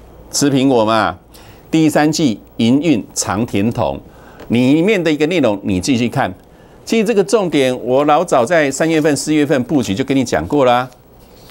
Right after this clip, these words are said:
康控当然是瓶盖股啊，当时我给你介绍的时候，二月营收成长了一百一十四趴嘛，我已经跟你分析过它的基本面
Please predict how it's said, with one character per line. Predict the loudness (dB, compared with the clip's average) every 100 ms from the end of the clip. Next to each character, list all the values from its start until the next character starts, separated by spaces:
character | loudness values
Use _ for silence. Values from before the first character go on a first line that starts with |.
| -6
康 | -2 2
控 | 2
当 | 2
然 | 0
是 | -2
瓶 | -2 0
盖 | 0 0
股 | -2
啊， | -4 -4 -10 -20 -20 -18 -18 -20 -6
当 | 0 2
时 | 2
我 |
给 | 0 0
你 | 0
介 | -2
绍 | 0 0 0
的 | 0
时 | 0
候， | 0 -4 -18 -20 -4 2
二 | 2
月 | 4
营 | 2
收 | 2 -2 -4
成 | -4 -2
长 | -2
了 | -2 -4
一 | -4
百 | -4 -4 -4
一 | -2
十 | -2
四 | -2 -4
趴 | -2 -2
嘛， | -4 -6 -10 -20 -18 -16 -2
我 | 0
已 | 0
经 | 0
跟 | 0
你 |
分 | 0 -2
析 | -2
过 | -2 0
它 | 0
的 | -2
基 | -2
本 | -2 0
面 | -2